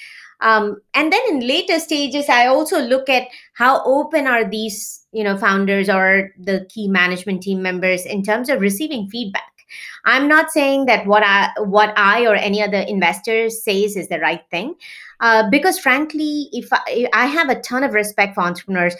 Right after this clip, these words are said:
they believe in that vision that they're building, and they spend night and day, twenty-four seven on that, right? It's hard for a V C who's sort of looking at ten different things to come be an expert in that area.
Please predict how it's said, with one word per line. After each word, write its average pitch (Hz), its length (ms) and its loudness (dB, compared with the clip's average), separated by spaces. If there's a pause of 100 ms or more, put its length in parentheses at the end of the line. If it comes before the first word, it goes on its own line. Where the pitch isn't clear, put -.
(320)
they 240 540 0
believe 254 640 2
in 247 300 0
that 190 280 0
vision 233 460 -2 (120)
that 220 160 0
they're 220 160 0
building, 220 480 -2 (320)
and 247 200 2
they 285 120 2
spend 277 800 0 (100)
night 226 320 -2
and 208 160 -2
day, 196 380 2
twenty-four 233 480 0
seven 208 420 0
on 196 220 0
that, 175 240 0 (200)
right? 185 320 -2 (380)
It's - 220 0
hard 330 320 2 (100)
for 359 140 2
a 254 120 2
V 240 200 -4
C 226 400 -12
who's 247 520 -8
sort - 460 -4
of 202 260 -2
looking 220 360 0
at 220 120 -4
ten 214 180 0
different 214 340 -2
things 214 260 -2
to 220 120 -4
come 202 300 0
be 226 140 2
an 196 80 2
expert - 460 -2
in 277 100 -4
that 269 160 2
area. 311 300 -4